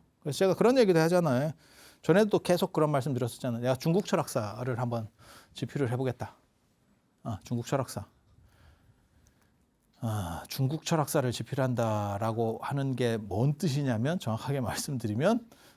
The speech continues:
어, 어, 동아시아에서 가장 강력한 철학자로서 머리를 한번 내밀어 보겠다. 지금 그 얘기예요. 어, 그럼 굉장히 레벨이 높은 겁니다.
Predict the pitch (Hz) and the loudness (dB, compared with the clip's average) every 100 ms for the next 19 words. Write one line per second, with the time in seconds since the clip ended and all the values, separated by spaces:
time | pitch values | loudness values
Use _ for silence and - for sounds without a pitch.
0 | _ - 110 104 98 92 90 104 _ _ | _ -6 -4 -2 -4 -6 -10 -14 _ _
1 | _ _ _ _ _ _ _ _ - 87 | _ _ _ _ _ _ _ _ -14 -14
2 | - 117 143 147 180 147 120 110 101 165 | -4 2 2 2 2 2 2 0 0 2
3 | 214 - _ _ _ - - 175 196 - | 2 0 _ _ _ -4 0 2 2 2
4 | 139 147 - 180 - 160 151 - 151 131 | 2 2 0 -2 2 2 2 2 4 4
5 | 131 123 - 170 - - - 131 202 330 | 2 0 2 0 0 -14 6 10 12 12
6 | 339 269 226 180 143 147 131 127 107 - | 10 8 8 8 6 4 4 0 -4 -2
7 | - 160 190 302 208 - - 131 - - | 0 4 8 8 6 0 -4 -6 -8 -18
8 | _ _ _ _ - 123 - 139 127 151 | _ _ _ _ -8 -2 0 0 2 6
9 | 277 247 120 120 107 98 131 - 220 113 | 6 6 4 2 0 0 -2 2 2 2
10 | 90 - | -4 -12